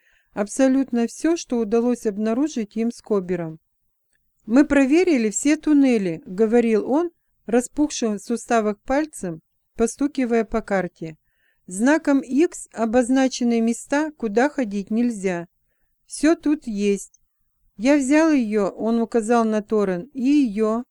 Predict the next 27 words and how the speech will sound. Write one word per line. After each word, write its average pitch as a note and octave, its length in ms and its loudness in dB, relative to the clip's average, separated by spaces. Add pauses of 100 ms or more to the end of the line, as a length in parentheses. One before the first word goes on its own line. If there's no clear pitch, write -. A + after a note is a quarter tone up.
его A3 500 -2
и B3 160 -6
его", G#3 720 0 (480)
прибавил A3 640 2
он, D#4+ 180 0
указывая G#3+ 640 -2
по G#3+ 140 -4
очереди G3 560 -2
на G#3+ 180 -2
Улоо, G#3 580 0 (120)
Нкласа G#3 720 -4
и G#3+ 180 -2
Давида, F#3 640 -6 (460)
"и A#3+ 120 2
провел D4 460 4
их C4+ 160 0
по C4 160 2
всем C4 320 0
пещерам B3+ 560 0
сверху C#4 480 -2
донизу G#3+ 720 -2 (320)
и A3 100 -4
по C#4 160 2
всем D4+ 300 4
переходам B3+ 640 0
в - 40 -20
промежутке. A3+ 880 0